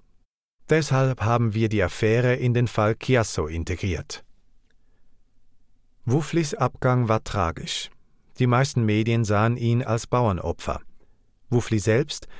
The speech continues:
der eben erst mit einundfünfzig Jahren auf dem Höhepunkt seiner Karriere war, hat sich nie damit abgefunden, dass mit Eberhard Reinhardt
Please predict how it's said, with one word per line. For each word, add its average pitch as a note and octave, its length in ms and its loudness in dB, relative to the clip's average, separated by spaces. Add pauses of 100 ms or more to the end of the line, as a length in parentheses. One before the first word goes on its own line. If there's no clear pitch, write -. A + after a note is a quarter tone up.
(240)
der A2+ 160 2
eben B2 260 2
erst A2+ 340 0
mit F2+ 140 -2
einundfünfzig A2 760 -2
Jahren A2+ 380 2
auf E2+ 200 -4
dem E2+ 140 -4
Höhepunkt A2+ 540 -2
seiner E2+ 200 -2
Karriere G2 600 -2
war, G#2 240 0 (680)
hat - 200 0
sich - 240 -2
nie D3 200 4
damit C#3 300 0
abgefunden, C#3 920 0
dass F2+ 220 -2
mit G2+ 220 -2
Eberhard B2+ 520 0
Reinhardt G2 840 -2